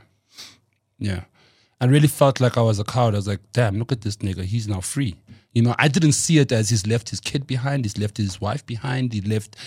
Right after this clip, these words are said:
people that care about him, his mother, his, you know, his dad. I, I didn't have any of those people in mind. I, only thing I had in mind was he's free. And here I am still stuck with this shit, you know,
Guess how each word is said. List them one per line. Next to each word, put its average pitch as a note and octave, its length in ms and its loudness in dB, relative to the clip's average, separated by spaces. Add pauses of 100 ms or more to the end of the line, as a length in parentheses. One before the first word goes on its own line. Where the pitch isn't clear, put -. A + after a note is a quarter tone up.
(160)
people D3 220 -2
that A#2+ 120 -6
care C#3+ 220 -4
about A#2+ 340 -6
him, A#2+ 80 0
his G2+ 140 -4
mother, B2+ 280 -4
his, G#2+ 280 -4
you A2 100 -6
know, A2 120 -6
his A2 120 -4
dad. B2+ 300 -4 (520)
I, C#3 100 2 (500)
I D3+ 80 6
didn't F#3 340 4 (160)
have D#3+ 260 2
any E3 200 2
of B2+ 140 0
those B2+ 160 -2
people B2+ 280 -4
in A2+ 80 0
mind. A2+ 320 -2
I, C#3+ 160 6 (100)
only F#3 180 8
thing F#3 140 0
I E3 40 4
had D#3+ 160 6
in C#3 80 6
mind C3+ 400 4
was A#2+ 320 2 (320)
he's - 180 8
free. G3+ 320 -2 (1000)
And E3 180 -2
here G3 140 -2
I F#3 140 2
am D3 220 -2
still D#3+ 180 -2
stuck - 300 -2
with C3+ 120 0
this B2 140 2
shit, - 460 -4
you C3 160 -2
know, D3 260 -2